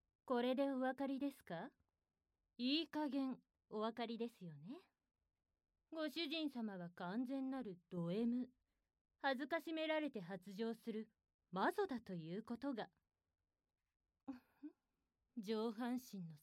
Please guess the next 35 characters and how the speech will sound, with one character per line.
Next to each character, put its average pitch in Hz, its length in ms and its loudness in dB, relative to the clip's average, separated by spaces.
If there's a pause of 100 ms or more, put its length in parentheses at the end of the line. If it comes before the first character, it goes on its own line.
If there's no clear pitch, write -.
性 196 200 -8
感 226 320 -4
帯 233 180 -4
も 233 140 -4 (400)
ツ 226 140 -4
ン 311 80 -2 (160)
と 320 100 -10
立 233 180 -10
た 240 140 -8
せ 240 140 -12
て、 175 240 -10 (760)
「そ 233 180 -2
の 196 200 -8
通 - 140 -6 (260)
り 440 160 2
で 403 120 -4
す」 - 240 -14 (460)
っ - 40 -20 (100)
て 240 160 -6 (760)
お 220 120 0
返 233 280 0
事 285 140 -4
し - 100 -18
ち 254 100 -4
ゃ 262 60 -4
っ - 20 -12
て 277 160 -8
る 370 140 0
じ 381 80 0
ゃ 349 60 -2
な 320 140 -8
い 320 80 -10
で 302 120 -8
す - 140 -20
か。 277 120 -12